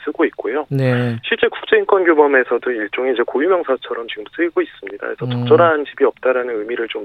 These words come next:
Speaker 1: 드러내기
Speaker 2: 음.
Speaker 1: 위해서 홈리스라는 표현을 이렇게 이용하고 있습니다.
Speaker 2: 그러니까 노숙자라는 다소 좀 낭만적인 표현보다는,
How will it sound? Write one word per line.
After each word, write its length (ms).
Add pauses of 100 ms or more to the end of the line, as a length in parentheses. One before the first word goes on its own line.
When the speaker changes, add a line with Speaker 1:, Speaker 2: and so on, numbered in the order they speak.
Speaker 1:
드러내기 460
Speaker 2:
음. 60
Speaker 1:
위해서 520 (440)
홈리스라는 440
표현을 300
이렇게 340
이용하고 380
있습니다. 240
Speaker 2:
그러니까 200
노숙자라는 960 (300)
다소 560
좀 180
낭만적인 640
표현보다는, 1080